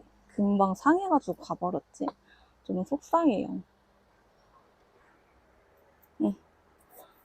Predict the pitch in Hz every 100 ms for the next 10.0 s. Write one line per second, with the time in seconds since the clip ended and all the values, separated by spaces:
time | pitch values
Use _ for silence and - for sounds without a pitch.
0 | - 196 202 190 135 - - - _ _
1 | _ _ _ - - - 277 277 240 196
2 | 202 202 254 - 311 294 269 220 220 220
3 | 220 170 175 - - - - - 190 208
4 | 240 233 233 208 202 226 - - 214 196
5 | 185 202 196 196 202 196 190 226 - 262
6 | 311 - - 208 240 190 - - _ -
7 | - _ _ 466 392 - - - - 254
8 | 233 214 208 269 302 339 294 208 185 -
9 | 202 190 - 175 180 175 170 180 185 170